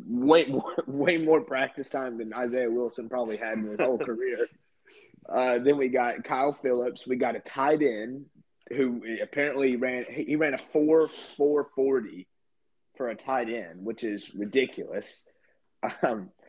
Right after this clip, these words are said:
Speaker 1: and then we got Kyle Phillips, who I think ultimately, and we were just talking about this, so I think ultimately could be that, that guy that, you know, the, the hybrid between Hunter Renfrow and, and Cooper Kupp. The guy just gets open.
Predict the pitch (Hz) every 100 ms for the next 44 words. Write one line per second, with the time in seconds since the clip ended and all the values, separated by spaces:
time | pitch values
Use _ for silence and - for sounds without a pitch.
0 | _ _ _ _ 120 123 135 135 139 131
1 | - 143 143 135 156 151 113 - 131 135
2 | 139 - 139 143 139 113 107 113 127 -
3 | 113 139 131 101 120 135 - 131 135 110
4 | 101 101 - 110 127 127 139 117 135 139
5 | 110 113 - - 104 123 127 120 117 117
6 | 107 _ _ _ _ _ _ - 123 110
7 | 104 117 123 123 107 110 - 123 113 107
8 | 107 110 107 123 113 139 123 127 113 107
9 | - 123 117 120 127 117 123 113 117 113
10 | 113 110 104 110 101 131 - 98 - 143
11 | - _ _ 139 147 180 196 160 113 143
12 | - 131 127 -